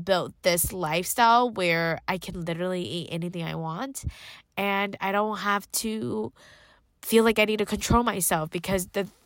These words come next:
the power of three meals has given me the ability to control my portions in ways that I never thought I could do without a calorie calculator. And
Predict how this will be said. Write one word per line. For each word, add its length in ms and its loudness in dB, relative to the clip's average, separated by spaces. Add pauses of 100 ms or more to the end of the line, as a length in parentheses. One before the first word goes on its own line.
the 120 2
power 540 4
of 200 -6
three 340 -2
meals 380 -2
has 460 -2
given 500 -2
me 200 0
the 180 -2
ability 680 -2 (420)
to 160 2
control 460 0
my 120 0
portions 720 -4 (360)
in 260 -2
ways 440 2
that 160 4
I 80 6
never 280 2
thought 440 4
I 100 2
could 320 -6
do 380 0
without 540 0 (180)
a 340 -2
calorie 420 -6
calculator. 580 0 (1040)
And 420 4